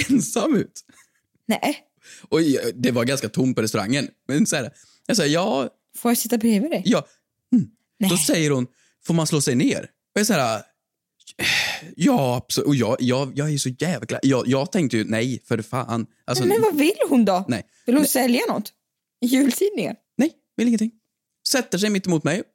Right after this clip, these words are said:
Speaker 1: och säger, "Jaha, vad gör du för något då?" Jag säger, "Ja, nej, jag är här på jobb." Hon säger, "Ja, något speciellt?" Och det var inte liksom så här,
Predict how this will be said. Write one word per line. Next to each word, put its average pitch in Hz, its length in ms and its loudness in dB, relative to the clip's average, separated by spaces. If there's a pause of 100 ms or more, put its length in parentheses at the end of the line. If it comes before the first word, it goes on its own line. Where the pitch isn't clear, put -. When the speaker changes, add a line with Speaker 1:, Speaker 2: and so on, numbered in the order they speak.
Speaker 1:
och 190 60 0
säger, 196 140 2
"Jaha, 175 540 0
vad 208 120 2
gör 220 100 4
du 180 100 2
för 254 80 0
något 185 120 2
då?" 110 160 0 (760)
Jag 214 80 2
säger, 170 200 2
"Ja, 180 640 2 (880)
nej, 208 140 2
jag 175 120 4
är 151 40 2
här 180 100 2
på 196 140 2
jobb." 165 280 2
Hon 170 100 2
säger, 131 320 0 (200)
"Ja, 262 200 0 (180)
något 160 100 0
speciellt?" 190 360 0
Och 170 80 0
det 170 80 2
var 180 80 0
inte 196 160 0
liksom 269 180 2
så 180 80 2
här, 120 200 0